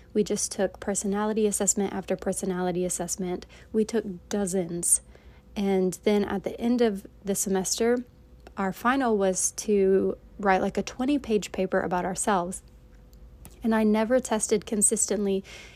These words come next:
introvert or extrovert. It was, like, back and forth. So definitely land in that ambivert area, but I think the pandemic kind of pushed me into, in,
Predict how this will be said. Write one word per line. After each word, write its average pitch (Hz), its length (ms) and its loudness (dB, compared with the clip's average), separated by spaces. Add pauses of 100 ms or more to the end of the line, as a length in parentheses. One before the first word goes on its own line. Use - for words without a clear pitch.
(120)
introvert 196 520 0 (380)
or 269 140 8
extrovert. 226 520 2
It 226 60 0
was, 190 140 -2
like, 185 160 -2
back 180 200 -2
and 185 100 -6
forth. - 300 -4
So 196 420 0 (800)
definitely 240 800 4
land 196 520 2
in 202 220 -2
that 190 280 -4
ambivert 220 1040 0 (360)
area, 262 800 0 (260)
but 190 180 0
I 196 100 2
think 220 360 0
the 208 100 0
pandemic 190 520 -2
kind 185 200 -4
of 170 140 -8
pushed - 300 -6
me 190 160 -2
into, 185 600 -2 (640)
in, 190 240 0